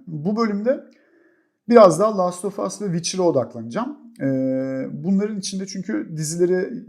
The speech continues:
e, yapılan, çok yeni dizileri yapılan oyunlar bunlar ve insanların biraz daha kulak aşinalığı olacaktır buradaki karakterlere ve hatta merak ederlerse kendilerinin de tecrübe etmesi kolaylaşacaktır bu hikayeleri. Ee, bu oyunlarda bence en ilginç kısım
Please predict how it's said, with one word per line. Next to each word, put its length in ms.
e, 180
yapılan, 380
çok 260
yeni 180
dizileri 340
yapılan 420
oyunlar 420
bunlar 280
ve 240
insanların 580
biraz 240
daha 140
kulak 320
aşinalığı 520
olacaktır 480
buradaki 320
karakterlere 680
ve 100
hatta 320
merak 400
ederlerse 480
kendilerinin 480
de 200
tecrübe 380
etmesi 280
kolaylaşacaktır 840
bu 280
hikayeleri. 500
Ee, 380
bu 140
oyunlarda 480
bence 280
en 180
ilginç 320
kısım 200